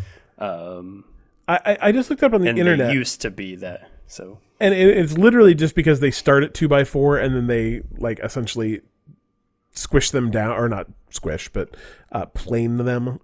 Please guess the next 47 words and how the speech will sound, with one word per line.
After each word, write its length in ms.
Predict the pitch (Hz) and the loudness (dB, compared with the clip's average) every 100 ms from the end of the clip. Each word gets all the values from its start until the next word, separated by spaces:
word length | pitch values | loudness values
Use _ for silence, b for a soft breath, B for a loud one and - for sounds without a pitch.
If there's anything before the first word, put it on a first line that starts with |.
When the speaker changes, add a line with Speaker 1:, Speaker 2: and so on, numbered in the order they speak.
| - | -8
Speaker 2:
down 480 | 123 110 110 117 120 | -4 0 0 0 -2
to, 520 | - 120 113 110 117 - | -2 -2 0 -2 -6 -6
to 80 | |
their 140 | 123 110 | -2 -2
finished 360 | - 110 113 | -2 -4 -4
size. 400 | - 107 113 127 B B - | -4 -2 -2 -4 B B 0
But 60 | 196 | 2
that 120 | 254 | 4
doesn't 200 | 294 320 | 2 0
explain 320 | 269 - 202 | -2 4 4
to 60 | 180 | 6
me 80 | 135 | 2
why 280 | 120 127 143 | 2 4 4
you 180 | 135 | 4
wouldn't 220 | 127 135 123 | 4 2 -2
just 140 | 123 | -8
start 340 | - 131 135 | -4 0 0
at, 120 | 120 113 | -2 -4
like, 400 | 113 110 98 - b b b - | -4 -4 -8 -16 b b b -6
two 180 | - | 2
and 60 | 156 | 4
a 20 | |
half 240 | 127 131 - | 6 4 2
by 100 | 113 | -2
four 260 | - 170 | 0 2
and 60 | 135 | 2
a 60 | 107 | 2
half 260 | 123 110 | 0 -2
and 100 | 131 | -2
<laughs> 0 | |
actually 340 | 135 - - 151 | -2 0 2 4
get 220 | 151 - | 2 4
them 240 | - 180 170 | 2 2 2
down 320 | - 185 170 | 2 2 2
to 80 | 139 | -2
two-by-four. 720 | - 120 101 95 117 92 87 B B B | -4 -6 -6 -8 -8 -10 -10 B B B
Either 220 | - 135 120 | 0 2 2
way. 280 | 107 92 90 B - | 0 -4 -8 B -6
Speaker 1:
I, 220 | 147 143 - - - - | -4 -4 -10 -20 -20 -2
I 140 | 143 | 0
would 240 | 151 160 120 | 2 0 0
guess 280 | 110 123 - | 0 0 -2
they 160 | 113 | -4
found 580 | 101 - 110 104 104 101 101 101 | -6 -2 -2 -2 -4 -8 -12 -10
the 80 | 101 | -10
minimum 920 | 95 98 98 101 104 98 95 90 - - | -8 -8 -8 -8 -6 -8 -8 -12 -16 -18
structural 960 | - - 113 98 - - 98 92 87 | -16 -8 -6 -6 -8 -12 -12 -12 -14